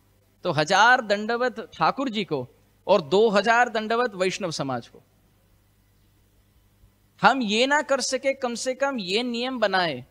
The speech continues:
"दोर्भ्याम पदभ्याम च जानुभ्याम उरसा शिरसा दृशा मनसा वचसा चेति प्रणामो अष्टांग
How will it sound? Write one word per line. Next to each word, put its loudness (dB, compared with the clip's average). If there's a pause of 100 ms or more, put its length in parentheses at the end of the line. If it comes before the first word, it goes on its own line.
(420)
"दोर्भ्याम 4
पदभ्याम 0
च -6
जानुभ्याम 0 (420)
उरसा 4
शिरसा 2
दृशा 0 (220)
मनसा 2
वचसा 0
चेति -4
प्रणामो 0
अष्टांग -2